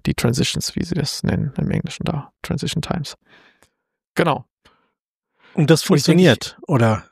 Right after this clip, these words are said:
Speaker 1: Das weiß ich nicht. Ich hab ja kein, kein Koppeltraining gemacht, insofern hab ich das nicht ausprobiert. Ähm, ich hab ein paar YouTube-Videos dazu geguckt, die sagen, das geht. Ähm,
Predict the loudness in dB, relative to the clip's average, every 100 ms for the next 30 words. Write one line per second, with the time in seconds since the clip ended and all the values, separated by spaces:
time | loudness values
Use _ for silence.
0 | _ _ _ -2 2 2 2 0 0 -2
1 | -8 -14 -4 -2 0 2 2 2 2 2
2 | 0 -2 0 0 0 -2 -2 0 -2 0
3 | 2 4 4 2 2 0 0 2 2 0
4 | 0 0 0 2 0 2 0 2 0 0
5 | 0 2 2 2 0 -2 -6 _ -4 -4
6 | -2 0 2 0 -2 -2 0 2 2 0
7 | -4 -2 -4 -2 2 4 4 2 -2 0
8 | 0 0 -2 -18 -20 -20 -20 _ _ -2
9 | 2 4 4 2 0